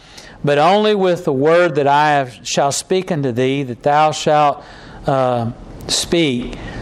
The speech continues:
So Balaam went with the princes of Balak. See, this is why I told you that I knew the heart of Balaam wasn't right, because it's revealed here by the angel. He says, "Look, you can go with them,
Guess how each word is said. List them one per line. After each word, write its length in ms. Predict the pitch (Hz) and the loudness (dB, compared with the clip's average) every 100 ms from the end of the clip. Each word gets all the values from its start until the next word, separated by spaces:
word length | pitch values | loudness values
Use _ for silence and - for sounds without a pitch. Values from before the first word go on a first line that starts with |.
| - | -8
So 240 | - 160 123 | -4 -2 0
Balaam 460 | 131 147 156 143 | 2 2 0 -2
went 340 | 143 147 139 - | -2 -2 -4 -2
with 240 | 139 127 | -4 -4
the 60 | - | -6
princes 480 | - 143 131 131 | -4 -4 -4 -4
of 80 | 117 | -2
Balak. 340 | 135 127 117 107 | -2 0 -2 -4
See, 240 | - 196 | -2 -2
this 260 | 175 202 185 | 0 -2 -6
is 140 | 165 | -2
why 280 | 185 175 160 | 2 4 2
I 40 | |
told 380 | - 185 185 151 | 0 0 0 0
you 100 | 151 | 0
that 100 | 147 | 0
I 140 | 139 | 0
knew 320 | 135 151 185 180 | 0 -2 -2 -2
the 140 | 139 | -4
heart 440 | - 185 185 170 - - - - | -2 2 2 0 -8 -20 -18 -4
of 220 | 127 123 | -4 0
Balaam 360 | 151 160 160 147 | 0 2 0 -2
wasn't 360 | 147 147 143 | -2 -2 -2
right, 400 | 127 131 120 117 | -2 0 0 -2
because 520 | 120 - 147 143 139 131 | -8 -4 0 0 0 -2
it's 260 | 123 - | -4 -6
revealed 560 | 135 127 127 180 202 151 | -4 -4 -2 0 0 -2
here 220 | 165 147 | -2 0
by 280 | 139 135 131 | 0 0 0
the 80 | 135 | 0
angel. 440 | 143 156 135 123 | -2 -4 -4 -2
He 100 | 123 | -2
says, 340 | 120 156 139 143 | -2 -2 -2 0
"Look, 340 | 170 156 - - - - - - - | 0 0 -2 -12 -14 -12 -12 -8 -4
you 240 | 165 254 | 0 0
can 320 | - 226 190 | 0 0 0
go 320 | 175 202 247 | 2 4 4
with 300 | 240 151 113 | 2 0 -2
them, 400 | - 110 110 104 | -2 -2 -2 -6